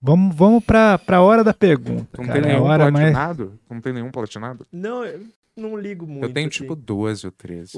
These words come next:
Speaker 3: O, o Dodgeball Academia, a gente fez de um jeito que seja bem de boa de platinar.
Speaker 2: O próximo você tem que fazer um que seja difícil, né?
Speaker 3: Difícil? Ah, não
Speaker 2: É.
Speaker 3: sei. Será?
Speaker 2: Escondido, difícil.
Speaker 3: <laughs>
Speaker 2: é.
Speaker 3: Será?
Speaker 2: Porra, faz um, pelo menos, um.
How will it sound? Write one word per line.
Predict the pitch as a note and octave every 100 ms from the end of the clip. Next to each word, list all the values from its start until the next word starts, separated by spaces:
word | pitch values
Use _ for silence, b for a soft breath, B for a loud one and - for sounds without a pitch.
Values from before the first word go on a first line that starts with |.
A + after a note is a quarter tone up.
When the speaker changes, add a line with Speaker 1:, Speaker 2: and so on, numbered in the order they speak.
| C3+ _
Speaker 3:
O, | D#3 D3
o | C#3
Dodgeball | C#3+ D3+ D#3
Academia, | D#3 D#3+ D3 D#3 F#3+
a | E3+
gente | D#3+ E3
fez | D#3+
de | E3
um |
jeito | D#3+ D3+
que | -
seja | E3 D#3 D#3+
bem | D3 F3
de | F#3 G3
boa | F3 B2+
de | B2
platinar. | - A#2+ - A#2+ A2 _
Speaker 2:
O | A2+
próximo | - B2 C3 -
você | D#3 -
tem | E3+
que | -
fazer | - D3+ A#2+
um | A#2 A#2+ B2+ D#3
que | -
seja | - F#3 G3+
difícil, | _ _ G3 A#2+ - C#3
né? | A#2+
Speaker 3:
Difícil? | A#2+ F#3 -
Ah, | F3+
não | G#3+
Speaker 2:
É. | A3+
Speaker 3:
sei. | F#3+ - A3+ G#3 G3
Será? | F3+ F#3 C3 b F3 b _ - - -
Speaker 2:
Escondido, | - - D#3+ A#2 - F#2+ G2 A#2 A2+
difícil. | G2 F2+ _ - F#2 F2+ D3+ - F2+ F2
Speaker 3:
<laughs> |
Speaker 2:
é. | F#2
Speaker 3:
Será? | B2+ C3+ D3 C#3 -
Speaker 2:
Porra, | - - - _
faz | - G2 -
um, | D3 F#3
pelo | A#2 F#2+
menos, | G2+ G#2 G2
um. | D#5